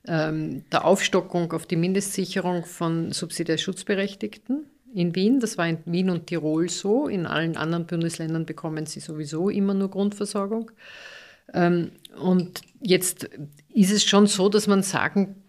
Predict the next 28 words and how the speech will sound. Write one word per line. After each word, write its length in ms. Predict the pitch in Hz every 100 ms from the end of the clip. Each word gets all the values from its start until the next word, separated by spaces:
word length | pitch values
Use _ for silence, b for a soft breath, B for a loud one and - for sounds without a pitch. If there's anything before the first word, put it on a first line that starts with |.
| -
kann, 640 | 135 131 156 202 226 165
wenn 180 | 170 196
das 180 | 202 -
unbedingt 600 | 180 190 214 208 190 190
sein 340 | - - 202
muss, 340 | 208 208 -
weil 300 | 160 123 202
die 180 | 190 196
Sparding 1400 | - - - 113 107 127 151 165 - - 113 - 185 190 185
ist 200 | 185 -
so 200 | - 170
wahnsinnig, 580 | 170 123 180 202 190 190
dann 280 | 185 185 - - - - _ _
habe 160 | 180 175
ich 80 | 185
das 140 | 190
Gefühl, 260 | - 196 196
muss 180 | 196 196
man 140 | 202
es 120 | 190
zumindest 440 | - 185 190 185 190
mit 160 | 180
einer 220 | 170 175
ausreichenden 680 | - 170 - 165 170 175 147
Vorankündigung 800 | 156 139 139 151 - 131 143 135
sagen. 380 | - - - - -
Ja, 200 | 160 190 190
also 200 | 160